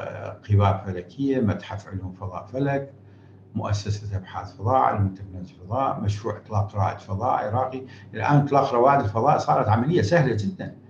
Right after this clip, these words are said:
وعندنا الشباب الواعي المتفكر المتفتح. آه، مشروع تصنيع بناء إطلاق سلسلة أقمار صناعية ميكروية بالتعاون مع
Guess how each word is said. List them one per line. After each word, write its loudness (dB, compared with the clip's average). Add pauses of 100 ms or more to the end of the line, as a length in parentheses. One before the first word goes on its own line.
(300)
وعندنا 4
الشباب 6
الواعي 4
المتفكر -6
المتفتح. -4 (840)
آه، -4 (480)
مشروع 4
تصنيع -2
بناء 4
إطلاق 0
سلسلة -2
أقمار 0
صناعية 2
ميكروية 0
بالتعاون -2
مع -6